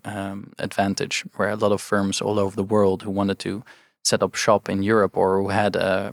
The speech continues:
for instance, a regional treasury center in my business for payments, that, that they came to Holland. So we have, uh, a significant increase in activity, and we've also staffed accordingly. And similarly, how our, our balance sheet, uh, e-, everything has, has been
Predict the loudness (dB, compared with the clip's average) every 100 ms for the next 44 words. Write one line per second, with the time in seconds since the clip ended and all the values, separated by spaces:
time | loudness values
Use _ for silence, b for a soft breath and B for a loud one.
0 | -10 -6 -4 -2 -2 -2 -2 0 0 0
1 | -2 -2 -2 -2 -2 -2 -2 -4 -4 -4
2 | -6 -2 2 4 4 0 -4 B B B
3 | _ -4 0 0 0 -8 -4 -2 0 -2
4 | 0 -2 0 0 2 2 0 -8 -18 _
5 | -2 0 2 0 -2 0 0 -2 -6 -4
6 | -2 -2 -6 -12 -12 -12 -6 -4 -4 -2
7 | -2 -2 -2 -2 -4 -4 -4 -2 -4 -4
8 | -4 -4 -4 -6 -4 -6 -8 -8 -8 -4
9 | -2 0 0 0 -2 -2 -6 -4 -2 -2
10 | -8 -12 -16 -6 -4 -4 -8 -10 -6 -4
11 | -4 -6 -4 -2 0 -2 -4 b b b
12 | _ -6 4 6 6 4 0 -2 0 0
13 | 2 0 -4 -4 0 0 2 -2 -4 -2
14 | -2 -4 -4 -4 -4 -6